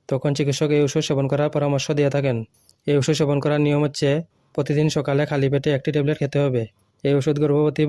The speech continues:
মহিলা এবং স্তন্যপান করান মহিলারা সেবন করার আগে অবশ্যই চিকিৎসকের পরামর্শ নেবেন। এই ওষুধ সেবনে সাধারণ কিছু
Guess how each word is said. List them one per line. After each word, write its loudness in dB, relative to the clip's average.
মহিলা 2
এবং 0
স্তন্যপান -2
করান 0
মহিলারা 0
সেবন 0
করার 0
আগে 0
অবশ্যই -2
চিকিৎসকের -4
পরামর্শ -2
নেবেন। -2
এই 4
ওষুধ 0
সেবনে 0
সাধারণ 0
কিছু 0